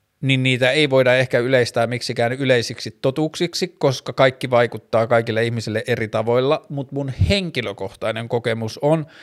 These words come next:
että kannabiksesta ei tule vieroitusoireita. Kun mä lopetin tupakan viime syyskuussa, niin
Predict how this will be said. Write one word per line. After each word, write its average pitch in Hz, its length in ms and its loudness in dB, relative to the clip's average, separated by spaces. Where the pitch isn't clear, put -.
että 123 200 -2
kannabiksesta 120 920 0
ei 117 200 -2
tule 107 280 -6
vieroitusoireita. 107 1080 -8
Kun 180 120 0
mä 170 80 6
lopetin 165 300 4
tupakan 143 540 2
viime 113 240 -8
syyskuussa, 127 800 -4
niin 120 440 -6